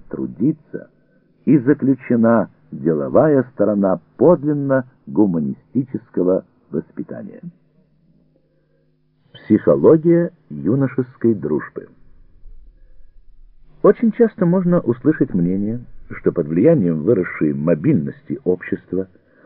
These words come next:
ускорения ритма жизни и расширения круга общения, дружеские отношения современной молодёжи становятся более поверхностными, что идеал исключительной и глубокой дружбы,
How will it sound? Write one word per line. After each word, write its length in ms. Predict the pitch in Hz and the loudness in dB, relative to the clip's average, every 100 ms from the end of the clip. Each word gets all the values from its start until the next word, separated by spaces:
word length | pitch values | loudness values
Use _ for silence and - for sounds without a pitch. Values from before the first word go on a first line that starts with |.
| - | -4
ускорения 520 | 101 - 156 165 107 | -2 4 4 6 4
ритма 340 | 104 110 87 82 | 2 0 -2 -2
жизни 520 | 76 107 104 110 110 _ _ | -2 -4 -4 -6 -8 _ _
и 80 | - | 0
расширения 680 | 98 110 - 139 170 90 80 | 0 0 2 4 4 2 0
круга 340 | - 76 69 | -4 -6 -6
общения, 640 | 67 - - 95 131 131 127 _ _ _ _ | -8 -10 -2 0 2 -2 -6 _ _ _ _
дружеские 760 | 143 147 131 190 185 - - 175 | -6 2 4 4 -2 -4 2 2
отношения 600 | 170 160 - 165 160 156 - | 4 -2 0 0 2 0 2
современной 600 | 135 131 123 156 151 143 | 4 6 6 4 2 2
молодёжи 600 | 135 120 95 151 147 139 | 4 4 4 4 4 -2
становятся 600 | - 131 139 135 - 110 | 0 0 0 -2 -4 -2
более 340 | 113 131 123 | 0 2 0
поверхностными, 1000 | 123 101 95 139 135 65 - - - - _ _ - - - - - | 0 0 2 0 -2 -12 -14 -18 -20 -20 _ _ -20 -20 -20 -14 2
что 280 | 123 123 120 | 6 6 6
идеал 500 | 117 107 120 139 131 - | 0 0 4 4 4 0
исключительной 1080 | 123 - 123 127 143 139 139 139 135 135 - | -6 -2 -2 0 -4 -2 0 2 2 0 -2
и 100 | 123 | -4
глубокой 580 | 110 107 131 135 127 | -2 2 2 2 -2
дружбы, 600 | 104 92 143 131 87 58 | 0 0 0 -2 -4 -12